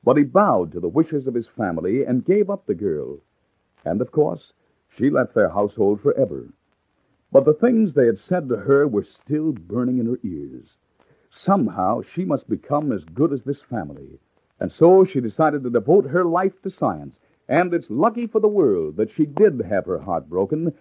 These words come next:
and sought solace in the world of science, because this young girl was to become the renowned Madame Curie. And there it is,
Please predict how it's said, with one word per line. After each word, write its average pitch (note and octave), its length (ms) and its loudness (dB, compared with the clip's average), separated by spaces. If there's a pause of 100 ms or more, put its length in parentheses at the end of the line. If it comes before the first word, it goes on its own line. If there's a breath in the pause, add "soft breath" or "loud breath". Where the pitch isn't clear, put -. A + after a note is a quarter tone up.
(220 soft breath)
and C3+ 220 0
sought - 360 0
solace A2 520 0
in G#2+ 80 -2
the F#2+ 40 0
world A#2+ 380 2
of F#2 100 -10
science, F3 520 -4 (380)
because A2 320 0
this G2+ 220 -4
young G3 320 4
girl B2 400 4
was G#2+ 180 0
to F#2+ 120 -10
become B2 440 -2
the G2+ 80 -2
renowned D3 760 -2 (360)
Madame C3 540 0
Curie. E2 560 -4 (720)
And - 100 -12
there G#2 200 2
it A2 100 0
is, A2+ 360 -2